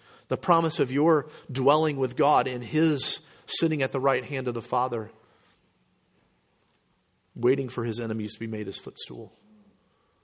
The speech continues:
What is the ultimate end of the one who does not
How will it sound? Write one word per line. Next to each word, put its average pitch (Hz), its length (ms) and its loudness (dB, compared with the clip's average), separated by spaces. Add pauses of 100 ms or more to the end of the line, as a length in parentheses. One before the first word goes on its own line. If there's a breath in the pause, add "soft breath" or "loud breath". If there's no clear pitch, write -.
(720)
What 160 160 2
is 160 80 -2
the 151 140 -4
ultimate 135 440 -4
end 120 400 -6
of 117 140 -6
the 120 80 -8
one 123 260 -6
who 117 140 -8
does 110 200 -8
not 120 360 -10